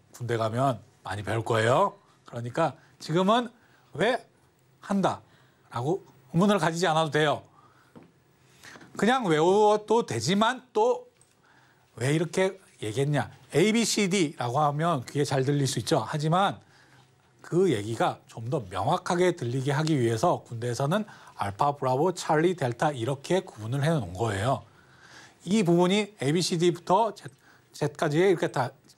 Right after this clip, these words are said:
선생님은 옛날 사람이라 Z라 그래요. 네, 아무튼 그렇게 다 구분을 해서 통신할 때 불편함에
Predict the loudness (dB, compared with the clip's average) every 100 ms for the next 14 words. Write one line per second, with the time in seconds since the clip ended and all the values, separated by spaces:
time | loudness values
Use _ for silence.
0 | _ _ _ _ -10 -4 -2 0 0 0
1 | 0 -2 0 0 0 0 -2 -2 0 0
2 | 0 0 2 0 -2 _ _ _ _ -12
3 | -12 -14 -12 -6 -6 -6 -14 _ -4 -4
4 | 0 -2 -2 -6 -8 -2 -2 0 0 2
5 | 0 0 -10 -20 -20 -14 -8 -4 0 0
6 | 0 0 0 -2 -6 -4 0 0 0 -2
7 | -4